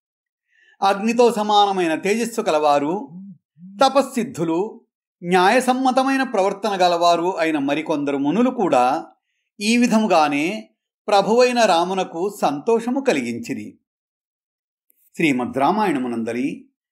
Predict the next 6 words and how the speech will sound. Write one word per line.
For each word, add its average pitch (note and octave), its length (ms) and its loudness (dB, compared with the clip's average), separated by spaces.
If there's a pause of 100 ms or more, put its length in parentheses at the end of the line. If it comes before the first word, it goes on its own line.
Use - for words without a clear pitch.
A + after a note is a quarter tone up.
(160)
అరణ్యకాండలోని F#3 1400 -2 (240)
ఒకటవ G#3+ 440 0
సర్గము C#3 600 -4 (120)
సమాప్తము. A#2 920 -4 (2250)
రెండవ E3 420 0
సర్గము. B2 600 -8